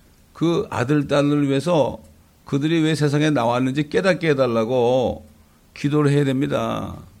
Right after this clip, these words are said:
기도를 해야 되는 거예요. 옛날 한나가 아이를 못 낳죠. 얼마나 그냥 슬퍼가지고 술 취한 여자처럼 기도했잖아요.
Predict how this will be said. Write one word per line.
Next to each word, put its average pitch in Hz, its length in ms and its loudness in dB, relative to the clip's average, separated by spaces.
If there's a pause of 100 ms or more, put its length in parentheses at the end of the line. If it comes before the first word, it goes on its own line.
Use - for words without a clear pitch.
(480)
기도를 147 340 -2
해야 151 100 2
되는 135 220 -6
거예요. 110 640 -6 (720)
옛날 135 280 -2
한나가 120 800 -4 (800)
아이를 127 380 -2
못 117 140 -2
낳죠. 113 680 -4 (960)
얼마나 123 400 -6
그냥 120 420 -4
슬퍼가지고 123 720 -4
술 123 200 -8
취한 123 200 -4
여자처럼 117 460 -2
기도했잖아요. 117 920 -4